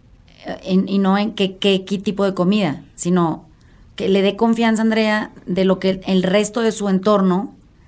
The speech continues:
dicta como negativo. Entonces me dice, "Es que yo no creo que eso que estén haciendo sea correcto porque yo nunca he visto que eso les haya funcionado, lo han hecho muchas veces y no funciona, es que se ponen a dieta, ¿no?".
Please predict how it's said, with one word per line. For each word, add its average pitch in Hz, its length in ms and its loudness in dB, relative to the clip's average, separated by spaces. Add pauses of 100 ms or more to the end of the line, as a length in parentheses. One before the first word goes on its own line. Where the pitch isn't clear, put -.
(120)
dicta 208 420 0
como 180 360 0
negativo. 165 580 -2 (580)
Entonces 208 200 -2
me 220 80 4
dice, 202 140 0
"Es 185 80 0
que 254 80 -2
yo 240 140 2
no 254 100 4
creo 233 380 -2
que 220 120 0
eso 202 160 -2
que 226 80 -6
estén 196 200 -2
haciendo 214 280 0
sea 208 160 -2
correcto 214 380 -2
porque 190 240 -4
yo 185 100 0
nunca 202 200 0
he - 20 2
visto 196 220 -4
que 202 60 -4
eso 196 140 -2
les 175 200 0
haya 175 160 0
funcionado, 185 480 -2
lo 190 80 0
han 180 80 0
hecho 190 140 -4
muchas 190 280 -2
veces 175 420 -4 (520)
y 170 80 -4
no 180 140 2
funciona, 190 560 2
es 175 80 -2
que 180 100 -6
se 180 100 -2
ponen 170 240 -2
a 160 60 0
dieta, 180 320 -2
¿no?". 190 160 -4